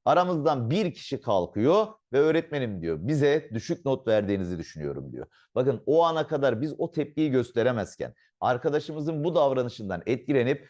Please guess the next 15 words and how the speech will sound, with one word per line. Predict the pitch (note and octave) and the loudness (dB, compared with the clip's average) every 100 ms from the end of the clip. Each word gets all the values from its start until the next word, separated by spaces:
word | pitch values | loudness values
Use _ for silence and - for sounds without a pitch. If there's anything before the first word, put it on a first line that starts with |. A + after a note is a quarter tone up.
| _ | _
hep | - G#3+ - | -2 0 0
birazdan | D3+ C#3+ B2+ D#3 D3 | 2 2 2 0 2
evet | D3+ B2+ F#2 D3+ | 4 4 0 -4
biz | F3 C3+ | -2 -2
de | B2 | -4
düşük | - - | -8 -2
verdiğinizi | C#3 C3+ B2+ C#3 B2 | 2 2 2 -2 -4
düşünüyoruz | A#2+ - D3+ D3 A2 | -6 -6 -2 0 0
şeklinde | - G#2 - F#2 B2 G#3 G#3+ - _ | -2 -4 -4 -2 0 0 -2 -12 _
tepki | C3+ C3+ G2+ | -2 0 -2
ortaya | E2 - D#2 | -2 -4 -6
koyuyoruz. | - D#2 D2 D2 | -6 -6 -6 -4
Bizim | A#2 D3+ C3+ | -2 0 2
durumumuz | C#3 C3+ B2 | 2 0 0
nedir? | C3 C3 F3+ | 0 4 4